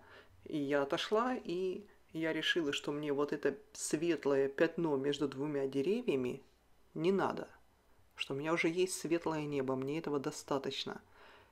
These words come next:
И поэтому я здесь сейчас быстро делаю еще одну заливку, которая даст намек на то, что там в тумане еще есть деревья.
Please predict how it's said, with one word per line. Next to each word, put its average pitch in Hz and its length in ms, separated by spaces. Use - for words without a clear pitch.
И 139 100
поэтому 143 440
я 139 280
здесь 139 420
сейчас 233 580
быстро 143 600
делаю 143 480
еще 139 460
одну 131 280
заливку, 196 720
которая 165 720
даст 190 360
намек 180 460
на 143 100
то, 170 240
что - 200
там 156 260
в - 100
тумане 180 640
еще 135 560
есть 147 500
деревья. 143 580